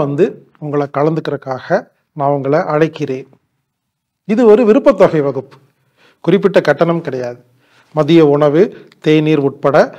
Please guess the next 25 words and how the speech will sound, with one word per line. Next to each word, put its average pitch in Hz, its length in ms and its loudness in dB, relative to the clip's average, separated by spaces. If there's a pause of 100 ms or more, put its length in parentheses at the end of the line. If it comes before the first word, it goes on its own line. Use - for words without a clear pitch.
(280)
இந்த 143 200 -2
வகுப்பு 170 300 0 (500)
காலையில 156 300 4
ஒரு 151 120 4
ஒன்பது 147 280 2
மணிக்கு 170 320 -2
ஆரம்பிச்சு 139 400 -8 (680)
மாலை 151 200 2 (100)
ஒரு 143 100 -2 (160)
ஆறு, 160 120 0 (120)
ஏழு 151 160 0
மணி 143 160 -4
வரைக்கும் 180 260 -4
நடக்குங்க. 139 380 -6 (800)
ஆயிரக்கணக்கான 151 680 0
பேர் 165 180 0
வரப்போறாங்க. 139 520 -4 (540)
ஒரு 143 180 2
அருமையான 156 420 0 (160)
ஒரு 147 140 -2 (680)
கூட்டு 202 280 -2
பிரார்த்தனை 143 420 -2
செய்யறதுக்கான 139 480 -6 (220)
ஒரு 147 160 -12
அருமையான 143 400 -8